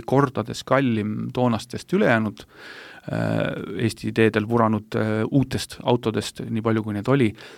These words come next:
ja, ja mitu korda kallim isegi Pätsile igapäevaseks sõiduks ostetud puikist. Äh, ja, ja see oli siis, äh, pika puuga kõige kallim, äh, sõiduauto enne sõda, enne teist maailmasõda Eesti Vabariigis.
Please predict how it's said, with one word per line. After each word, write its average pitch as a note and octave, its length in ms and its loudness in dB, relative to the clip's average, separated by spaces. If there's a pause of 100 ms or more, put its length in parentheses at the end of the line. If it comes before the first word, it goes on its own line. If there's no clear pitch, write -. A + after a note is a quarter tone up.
ja, G#2 360 0
ja A2 120 0
mitu B2 200 2
korda A2 160 0
kallim A2+ 320 2
isegi A2 180 -4
Pätsile A#2 380 0
igapäevaseks G#2+ 560 0
sõiduks A2 320 0
ostetud - 320 -2
puikist. - 460 2 (760)
Äh, A2+ 680 -2 (140)
ja, A2+ 300 4 (260)
ja B2 200 2
see A#2+ 220 4
oli A2 160 6
siis, - 200 -6 (100)
äh, A#2 200 2
pika B2 220 0
puuga A2 240 4
kõige A2+ 160 2
kallim, G#2+ 380 2
äh, A2 300 -4
sõiduauto A2 720 2 (340)
enne G#2+ 180 2
sõda, G#2 300 0 (160)
enne G#2+ 200 0
teist G#2 220 -2
maailmasõda G#2 320 -2
Eesti - 160 -10
Vabariigis. A2 460 -8